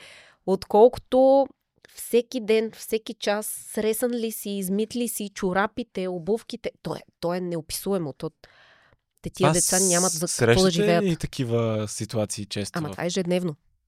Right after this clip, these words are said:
Speaker 1: И хората
Speaker 2: Ежедневно.
Speaker 1: го правят в старанието си. Те не го правят, защото са идиоти. Те го правят просто в огромното си старание. Да бъдат добри родители. Може би дефиницията за добър родител се губи.
Speaker 2: Аз, а, аз това щях, а, да ви попитам и не съм сигурен.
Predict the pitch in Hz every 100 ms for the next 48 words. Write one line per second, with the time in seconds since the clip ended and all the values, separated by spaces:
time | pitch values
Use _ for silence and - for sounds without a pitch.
0 | - 165 107 107 247 226 220 240 220 202
1 | - 190 202 220 - - 226 247 - 254
2 | 247 - - 180 151 127 135 - 226 _
3 | _ - _ 233 247 240 233 233 - 240
4 | - 185 208 220 - 196 - - 175 160
5 | 143 123 _ 151 143 175 226 - 160 160
6 | 185 - - 160 160 - 147 _ _ -
7 | - - 226 214 160 - 180 202 220 -
8 | 170 156 151 180 170 147 175 180 156 -
9 | 143 143 143 _ _ - 127 - 160 151
10 | - 127 - 147 - 139 - 131 113 104
11 | 101 - - 135 156 113 - 123 151 143
12 | 127 110